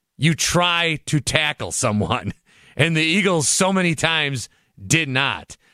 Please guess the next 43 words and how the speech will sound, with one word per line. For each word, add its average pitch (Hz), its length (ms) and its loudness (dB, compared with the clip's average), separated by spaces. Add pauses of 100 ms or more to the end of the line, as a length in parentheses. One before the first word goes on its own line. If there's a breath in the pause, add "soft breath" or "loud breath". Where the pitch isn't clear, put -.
(120 soft breath)
I 175 60 0
mean, 202 140 4
they 269 140 2
basically 185 640 0
put 165 240 -2
their 139 140 2
hands 151 340 -2
up 113 220 -2 (520)
and 147 160 2
let 156 180 0
guys 147 300 -2
run 143 160 0
all 135 160 0
over 120 180 0
the 107 80 -4
field. 104 400 -4 (280 soft breath)
Some 233 240 2
of - 20 2
those 214 180 0
touchdowns 143 600 -2
were 131 260 0
very 165 380 0
egregious. 110 720 -4 (480)
Should - 280 2
not 175 200 0
have 113 100 -4
happened. 107 560 -2 (380)
It 170 80 4
was 165 200 2
some 180 220 0
of 165 80 0
the 151 80 2
worst 180 320 2
defense 143 500 0
that 139 180 -2
you'll 123 120 -6
see 123 480 -2 (500)
in 180 200 2
football. 123 460 0
Certainly 165 500 0
the 143 100 0
worst 139 300 0
defense 135 580 -2